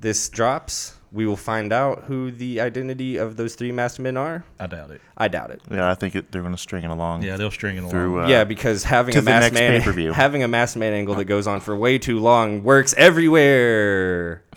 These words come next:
Speaker 1: especially at local wrestling shows.
Speaker 2: I mean, it's over, man.
Speaker 1: It has been over, man.
Speaker 3: Oh,
Speaker 1: Vic,
Speaker 3: Lord.
Speaker 1: <laughs> if you don't mind, can you please read the post roll here?
Speaker 2: Oh, no. What, the,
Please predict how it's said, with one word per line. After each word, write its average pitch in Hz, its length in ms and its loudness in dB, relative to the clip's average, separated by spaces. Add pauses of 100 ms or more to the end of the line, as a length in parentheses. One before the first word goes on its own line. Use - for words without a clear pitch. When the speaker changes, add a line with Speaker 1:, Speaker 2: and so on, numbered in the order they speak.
(120)
Speaker 1:
especially 107 760 -2 (260)
at 87 180 -2
local 98 260 -4
wrestling 92 440 -2
shows. 76 800 -12 (220)
Speaker 2:
I 101 40 -14
mean, 87 140 -10
it's - 260 -16
over, 90 400 -10 (120)
man. 78 320 -16 (100)
Speaker 1:
It 98 180 -8
has 104 300 -4
been 107 340 4
over, 87 480 2
man. 87 460 -2
Speaker 3:
Oh, 101 60 -6
Speaker 1:
Vic, 127 260 4
Speaker 3:
Lord. 90 340 -6 (300)
Speaker 1:
<laughs> - 400 -8
if 123 200 0
you 127 120 2
don't 135 300 6
mind, 135 500 2
can 113 180 -2
you 117 80 -2
please 127 360 -2
read 123 400 -6
the 107 100 -4
post 123 380 -4
roll 127 220 -2
here? 135 360 -4 (380)
Speaker 2:
Oh, 135 140 2
no. 131 240 2
What, 95 240 -2
the, 90 220 -4